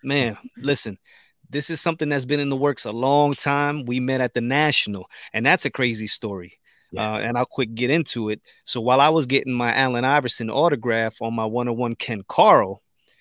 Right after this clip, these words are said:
Speaker 1: Cousin Tony had received a phone call from somebody that was near and dear to both of us. And unbeknownst to me,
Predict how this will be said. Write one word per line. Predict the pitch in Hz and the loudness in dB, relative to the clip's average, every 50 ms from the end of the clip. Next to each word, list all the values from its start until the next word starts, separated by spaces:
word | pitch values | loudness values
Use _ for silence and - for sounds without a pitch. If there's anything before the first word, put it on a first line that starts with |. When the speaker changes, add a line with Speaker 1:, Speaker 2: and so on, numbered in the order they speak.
| _ _ _ _ _ _ | _ _ _ _ _ _
Speaker 1:
Cousin | - 143 135 113 113 110 104 | -2 -2 0 0 -2 -6 -2
Tony | - 170 214 220 185 147 | 0 2 2 2 2 0
had | 127 131 120 123 120 117 | 2 0 0 0 -2 -4
received | 127 120 - - 131 123 113 | -4 -4 -2 -2 -4 -4 -6
a | 113 | -8
phone | - - 170 196 233 214 | -2 0 2 2 2 0
call | 160 - 135 123 110 104 | 2 2 2 2 2 0
from | - - 110 110 | -4 -8 -8 -6
somebody | - - 131 127 123 123 117 117 | -4 -4 -4 -2 -2 -2 0 0
that | 117 117 117 110 | 0 0 0 -2
was | 110 104 110 | -2 -4 -4
near | 120 131 135 127 | -2 -2 0 0
and | 123 117 107 | 0 0 0
dear | 131 135 120 | 0 0 0
to | - - 110 | -2 -6 -10
both | 92 98 151 214 226 - | 2 6 6 6 6 4
of | 120 98 | -2 -6
us. | 104 98 90 - - - - _ _ - - - - _ _ _ _ _ _ | -6 -6 -6 -4 -6 -6 -6 _ _ -20 -20 -20 -20 _ _ _ _ _ _
And | 135 131 127 123 123 120 120 117 - | -4 -2 0 0 0 -2 -2 -4 -4
unbeknownst | 139 139 135 127 135 131 135 131 123 - - - | -4 -4 -2 -2 -2 0 0 -2 -2 -4 -6 -4
to | 131 127 | -4 0
me, | 143 220 262 240 220 214 202 170 | 2 4 4 4 2 0 -2 -6